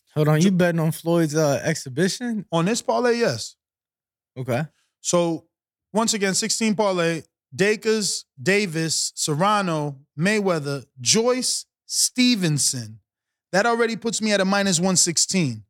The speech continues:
Speaker 2: But those are all guaranteed wins, right? So, to shake it up and make it worth your while,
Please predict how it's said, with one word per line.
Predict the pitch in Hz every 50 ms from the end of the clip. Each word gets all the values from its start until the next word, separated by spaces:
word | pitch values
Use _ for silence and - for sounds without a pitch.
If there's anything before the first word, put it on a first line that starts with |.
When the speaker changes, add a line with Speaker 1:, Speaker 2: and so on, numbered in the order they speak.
| _ -
Speaker 2:
But | 147 147
those | 156 208 233 202
are | 190 185
all | 180 170 156 127 107 -
guaranteed | - 202 180 175 170 160 151 143 - - 151 139 127 131
wins, | 151 160 139 120 113 104 117
right? | 123 127 131 131 - _ _ _ _ _ _ _ _ _ _ _ -
So, | - - - 202 202 196 190 180 175 165 160 143 - _ _ _ _ _ _ _ _ _
to | - - 190
shake | - - - 220 254 262 -
it | 226 202
up | 214 247 254 214 160 - - _
and | 175 160 156 160
make | 170 196 208 175 -
it | 160 139
worth | 131 143 180 208 208 208 -
your | 175 170 165
while, | 160 175 190 202 208 208 202 196 196